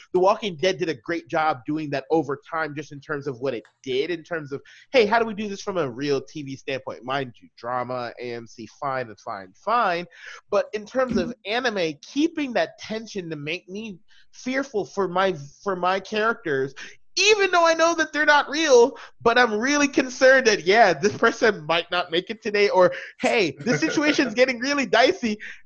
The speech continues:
Speaker 1: Not all of y'all are gonna make it.
Speaker 2: No, not at all.
Speaker 1: <laughs> You
Speaker 2: Not
Speaker 1: know,
Speaker 2: at all. Some of y'all are
Speaker 1: and
Speaker 2: gonna die in the first episode, so it don't even
Speaker 1: and
Speaker 2: matter.
Speaker 1: ev-, and even to the fact that they were even willing to show that Commander Erwin dies, quote unquote, that even said, shot down the trope, "Oh, you're the leader,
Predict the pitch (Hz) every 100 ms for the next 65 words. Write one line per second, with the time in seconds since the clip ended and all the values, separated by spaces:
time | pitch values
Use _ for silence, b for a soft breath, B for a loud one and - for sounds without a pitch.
0 | - - - 110 127 185 269 320 330 330
1 | 330 320 320 320 294 349 415 277 277 -
2 | - 127 120 - 151 120 123 123 120 110
3 | 202 233 208 196 135 113 110 139 165 196
4 | 180 165 151 143 160 160 143 165 175 170
5 | 160 131 110 107 127 131 147 147 147 147
6 | 135 262 - b - 208 233 262 254 240
7 | 196 214 202 185 185 190 165 170 175 165
8 | 147 160 160 147 180 151 143 139 151 151
9 | 135 - 139 160 180 175 180 180 185 185
10 | - 180 165 175 139 180 190 208 185 170
11 | 151 180 147 - - - 180 160 165 160
12 | 151 139 - 147 135 _ 147 139 117 107
13 | 139 135 127 123 131 160 190